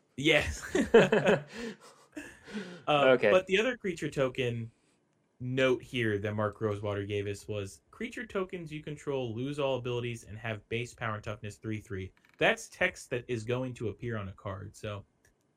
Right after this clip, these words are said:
Speaker 1: just further kind of reinforcing my idea that there might be a stronger than normal token theme coming out in Innistrad here, seeing that we have two different cards noting tokens here.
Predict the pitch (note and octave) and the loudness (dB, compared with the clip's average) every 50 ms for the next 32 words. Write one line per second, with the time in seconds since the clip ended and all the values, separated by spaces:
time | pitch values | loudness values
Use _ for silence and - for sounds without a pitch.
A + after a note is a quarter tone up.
0 | _ _ _ - F#3 G3 G3+ G3+ - - - F#3 F3 F3 F3+ F3 F3 E3+ E3 E3+ | _ _ _ 0 2 2 2 2 0 -6 -4 -4 -2 -2 -2 -2 -4 -4 -2 -2
1 | E3 D#3 D3 C3 C3+ C#3 C#3+ C#3 C3+ - C#3+ C#3 C#3 C#3 - C3 C3 C3 B2 A#2+ | -2 -2 -2 -2 -2 -4 -4 -4 -6 -4 -4 -4 -4 -6 -8 -10 -8 -8 -6 -6
2 | A#2 A#2+ B2+ B2+ B2 A#2 G2+ F#2 - - G2 G2 F#2 F#2 G2+ A2+ C#3+ D3+ D3+ _ | -6 -4 -4 -4 -4 -6 -8 -12 -14 -14 -12 -12 -10 -10 -8 -8 -8 -8 -10 _
3 | - D#3+ D#3+ D#3+ D#3+ D#3 D#3 - - - A2 A2 G#2+ G#2+ G#2 G2+ G2 - - - | -12 -10 -10 -8 -8 -8 -8 -8 -4 -2 0 0 0 -2 -4 -6 -8 -10 -12 -14
4 | - A2 A2 A2 G#2+ G#2+ A#2 B2+ D3 D#3 D3 C#3+ D3 C#3+ C#3+ D3 C#3+ C#3+ C#3+ B2 | -8 -4 -2 -2 -2 -2 -2 -4 -4 -6 -4 -2 0 0 0 0 -2 -4 -6 -6
5 | A#2+ A2+ A2 A2 A2 A2 A2+ A2+ A#2 A#2+ A#2+ A2+ A2 A2 - - A2+ A2+ - C3+ | -6 -4 -4 -2 -2 -2 -2 -2 -2 -2 -4 -4 -4 -6 -4 -4 -4 -4 -4 -6
6 | C3+ C3+ - D3 C#3+ C#3 C#3+ C#3+ D3 D3 - _ _ _ _ _ _ _ _ _ | -10 -10 -10 -10 -10 -10 -10 -12 -14 -16 -20 _ _ _ _ _ _ _ _ _
7 | _ _ _ _ _ _ - - C#3+ C#3+ C#3 C3 A#2 A2 A2+ A#2 A#2+ - _ _ | _ _ _ _ _ _ -2 0 0 2 2 2 0 2 2 2 0 0 _ _
8 | _ - A2 A#2 A2 G#2 G#2 G2+ G2+ F#2+ - - G2+ G#2 G#2+ G#2 - - - A#2+ | _ -6 -4 -2 -2 -2 -4 -6 -8 -10 -10 -8 -8 -6 -6 -6 -8 -8 -8 -6
9 | A#2 A#2+ A#2+ B2+ B2+ C3 B2 B2 A#2+ A#2+ A#2+ - _ _ _ _ _ _ _ _ | -4 -4 -6 -6 -6 -6 -4 -4 -4 -4 -8 -10 _ _ _ _ _ _ _ _
10 | _ _ _ _ _ - - - C3 A#2+ A#2 A2+ A2+ G#2+ - A2 A2+ A2 A2 A2 | _ _ _ _ _ -12 -6 -4 -2 0 0 0 -2 -2 -4 -4 -6 -6 -4 -6
11 | G#2 G2+ - _ - - D#3+ D#3 C#3+ C#3+ C#3+ - C3 A2+ - - C3 B2 B2 B2 | -6 -8 -8 _ -16 -10 -8 -6 -6 -8 -8 -10 -12 -12 -8 -4 -4 -2 -2 -4
12 | A#2+ A#2+ A#2+ A#2+ A#2 A2+ A2+ A2+ A2 - A#2 A#2 A2+ A2+ - A2 A2 - - A#2 | -6 -6 -4 -4 -4 -4 -6 -6 -6 -6 -6 -6 -6 -6 -8 -10 -10 -10 -8 -6
13 | A2+ A2 A2 A2 A2 | -4 -2 -2 -4 -4